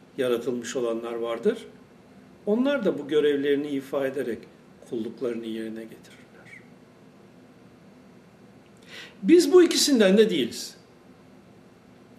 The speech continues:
Biz bugünküleri yarına taşımak suretiyle kulluğumuzu eda etmeye çalışan bir Allah kuluyuz.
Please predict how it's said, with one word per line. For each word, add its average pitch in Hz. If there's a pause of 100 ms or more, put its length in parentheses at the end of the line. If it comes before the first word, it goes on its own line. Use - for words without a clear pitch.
(360)
Biz 196 (1160)
bugünküleri 175
yarına 156
taşımak 139 (840)
suretiyle 131
kulluğumuzu 127 (100)
eda 139
etmeye 123
çalışan 127
bir 120
Allah 117 (120)
kuluyuz. -